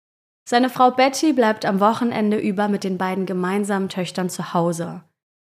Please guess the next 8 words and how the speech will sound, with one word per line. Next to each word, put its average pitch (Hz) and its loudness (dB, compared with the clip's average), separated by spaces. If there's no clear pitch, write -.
Alan 302 6
weiß, 196 2
wie 202 2
herausfordernd 180 2
das 175 -4
für 185 -4
sie 170 -4
ist, - -10